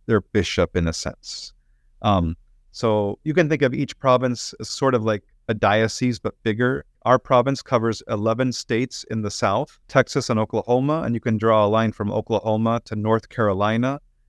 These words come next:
then everything south of that. And our province is its, is its own entity, has its own provincial, its own leadership. Each province has their own novitiate, for example. So there are four novitiates in the United States, the one here in Dallas,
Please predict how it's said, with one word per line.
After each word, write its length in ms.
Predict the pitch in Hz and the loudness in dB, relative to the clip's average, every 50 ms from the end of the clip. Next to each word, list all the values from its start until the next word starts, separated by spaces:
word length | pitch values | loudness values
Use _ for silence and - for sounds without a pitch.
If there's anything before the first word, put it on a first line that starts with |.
| - - | -10 -8
then 120 | 107 101 - | -8 -2 0
everything 560 | 110 113 107 117 107 - 120 107 101 101 95 - _ | 2 2 2 2 0 0 -2 -2 -2 -4 -6 -8 _
south 320 | - - - 101 95 92 85 | -8 -2 0 2 2 0 -2
of 140 | 87 85 82 | -6 -4 -2
that. 240 | 90 80 - - - _ _ _ _ - | 0 0 0 -4 -8 _ _ _ _ -6
And 140 | 110 117 | -2 0
our 100 | 117 117 | 0 0
province 400 | 117 - 135 127 123 127 131 - | 0 2 2 2 4 4 2 -2
is 100 | 127 113 | -2 -2
its, 240 | 110 107 - - - _ _ - | -2 -4 -4 -8 -14 _ _ -4
is 180 | 110 107 98 | -2 -2 -2
its 380 | 110 104 95 - - - - - _ - | -2 -4 -4 -4 -10 -16 -16 -12 _ -2
own 180 | 120 127 127 | 0 2 2
entity, 640 | 123 - 120 127 123 - 127 - - 160 156 170 202 - _ _ _ _ - | 0 0 0 -2 -2 -2 -6 -6 -6 -6 -6 -6 -8 -12 _ _ _ _ -2
has 160 | 117 113 101 | -2 0 0
its 120 | 101 - - - | -2 -2 -2 0
own 160 | 120 117 113 | 0 0 0
provincial, 500 | - - 113 98 113 113 113 - 127 117 | 0 -4 -2 2 2 2 2 4 2 2
its 120 | 107 - | 2 2
own 140 | 127 110 101 | 0 -2 0
leadership. 520 | 101 104 110 113 110 - - - 139 139 - _ _ _ _ _ | 0 0 -2 -2 -2 -2 -2 -4 -4 -4 -6 _ _ _ _ _
Each 180 | 139 131 - - | -6 -6 -6 -2
province 340 | - 131 123 117 123 117 - | 2 4 4 4 4 2 0
has 140 | 127 110 107 | -2 -2 0
their 180 | 113 104 - | 0 0 0
own 220 | 110 113 113 110 107 | 0 0 0 0 0
novitiate, 580 | 107 104 101 95 104 104 - - - 127 - | 0 -2 -2 0 -2 -2 0 0 -2 -4 -4
for 140 | - - 110 | -2 -2 -2
example. 440 | 110 101 - 117 110 113 117 139 139 | -2 -2 -2 -2 -2 0 -2 -2 -4
So 120 | - 123 | -4 -2
there 120 | 113 101 95 | -2 -2 -2
are 60 | 92 | -2
four 300 | - - - 123 120 120 | -4 -2 2 4 4 4
novitiates 600 | 117 110 107 98 98 107 98 - - 113 - - | 4 2 0 0 0 0 0 0 -2 -6 -6 -8
in 40 | - | -6
the 80 | 104 101 | -4 -4
United 380 | 101 98 98 98 98 98 95 | -2 -2 -2 -2 -2 -2 -4
States, 520 | - - - 104 95 104 110 - - - - | -6 -4 0 0 0 0 0 -2 -8 -8 -4
the 80 | 104 | -2
one 120 | 98 101 101 | 0 0 0
here 220 | 104 107 98 92 | 2 2 0 0
in 80 | 92 90 | 0 0
Dallas, 640 | 98 98 92 95 95 98 95 - - - - - | 2 2 2 2 2 2 0 -2 -6 -10 -14 -16